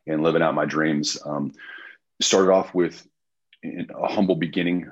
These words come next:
My parents, um, got pregnant at an early age. And so my dad had to join the Navy at age seventeen, and, um, which started,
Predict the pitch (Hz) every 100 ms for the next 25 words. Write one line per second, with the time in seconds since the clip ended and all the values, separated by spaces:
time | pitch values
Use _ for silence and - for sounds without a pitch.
0 | - 78 76 - 87 82 85 - - 76
1 | 71 71 69 - _ _ _ _ - -
2 | - - 95 85 85 80 76 82 78 80
3 | 87 95 - - - - _ 76 - 78
4 | 76 85 82 76 82 82 76 80 78 85
5 | 82 _ - 76 73 - 76 76 71 80
6 | 85 85 _ - _ _ 71 71 71 71
7 | 67 - 71 69 67 71 73 - 80 76
8 | 71